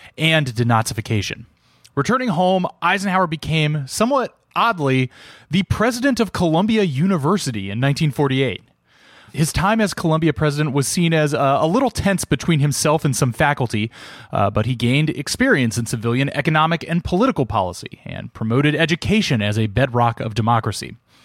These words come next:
As well, he established or promoted several institutions of international study, including the Institute of War and Peace Studies and the Council on Foreign Relations,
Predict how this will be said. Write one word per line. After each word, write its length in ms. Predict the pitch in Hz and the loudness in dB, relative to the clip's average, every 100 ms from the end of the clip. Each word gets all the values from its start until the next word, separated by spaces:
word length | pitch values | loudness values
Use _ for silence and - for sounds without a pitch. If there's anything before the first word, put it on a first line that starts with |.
| _ _ - - | _ _ -6 -2
As 120 | 139 | 0
well, 260 | 175 240 220 | 2 2 2
he 140 | 175 | 0
established 640 | 180 - 180 190 190 - | 0 2 2 2 0 0
or 140 | 156 165 | -2 0
promoted 400 | 151 156 151 131 | 2 2 0 0
several 260 | 170 165 | 0 2
institutions 640 | 147 - 131 156 135 147 | 0 -2 -4 -2 0 0
of 80 | 120 | -2
international 580 | - 160 143 143 - 127 | -2 0 2 0 0 -6
study, 640 | - - - 190 139 160 - - - - | -4 -4 0 0 0 -2 -4 -18 -14 -6
including 460 | 147 160 175 165 | -2 0 2 2
the 200 | 139 - | 0 0
Institute 420 | 180 165 131 175 - | 0 0 0 -2 -2
of 160 | 120 | -4
War 240 | 113 160 170 | 0 2 2
and 120 | 139 | 0
Peace 240 | - 185 | 0 0
Studies 380 | - 127 127 123 | 2 0 2 0
and 240 | 143 151 | 0 0
the 240 | 143 175 151 - - - | 2 0 0 -6 -10 -2
Council 500 | - 294 - 302 247 | 0 0 0 0 0
on 220 | 214 220 | 0 -2
Foreign 480 | - 226 247 240 220 | -2 0 0 0 0
Relations, 880 | 208 202 208 190 120 90 87 - | 0 0 0 -2 -4 -6 -10 -12